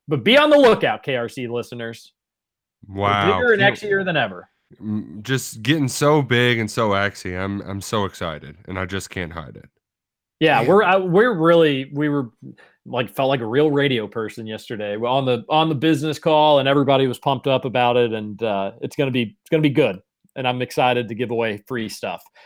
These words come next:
Speaker 1: Always tell my fri-, you know, I, I, I tip off my friends to the contest, let them know all the answers, and then, you know,
Speaker 2: Oh.
Speaker 1: let them hope they,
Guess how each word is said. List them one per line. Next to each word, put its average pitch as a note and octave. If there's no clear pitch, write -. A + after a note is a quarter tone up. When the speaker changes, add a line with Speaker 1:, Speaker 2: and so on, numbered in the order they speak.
Speaker 1:
Always D#3
tell D3+
my C3+
fri-, C3+
you D3
know, C3+
I, B2
I, C3
I -
tip -
off C#3
my C3+
friends B2
to C#3+
the B2
contest, A2+
let B2+
them A#2
know A#2
all A2+
the G#2+
answers, G#2+
and A2+
then, G2+
you A#2
know, A2+
Speaker 2:
Oh. A2+
Speaker 1:
let A2+
them A2+
hope A#2
they, A#2